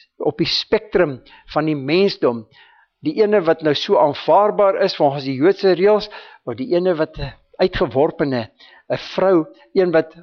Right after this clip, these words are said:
glad nie wel nie mee te doen gehad nie, 'n Samaritaanse vrou nogal, ook sy moet die evangelie hoor. Johannes vier vers sewe,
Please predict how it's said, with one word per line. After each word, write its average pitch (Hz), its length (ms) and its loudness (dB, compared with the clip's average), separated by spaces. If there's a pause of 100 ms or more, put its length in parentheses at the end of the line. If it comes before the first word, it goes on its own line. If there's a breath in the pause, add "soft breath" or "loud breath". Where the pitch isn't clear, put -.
(140)
glad 196 240 0
nie 185 140 2
wel 139 140 2
nie 175 120 0
mee 170 200 -2
te 139 140 -10
doen 190 260 0
gehad 143 240 2
nie, 131 100 -2
'n 120 40 -6
Samaritaanse 156 680 0
vrou 139 220 0
nogal, 120 460 0 (480 loud breath)
ook 170 180 -2
sy 185 160 0
moet 165 140 -4
die 139 100 -4
evangelie 131 540 -6
hoor. 117 260 -6 (300)
Johannes 143 320 0
vier 185 240 -4
vers 165 320 0
sewe, 147 420 2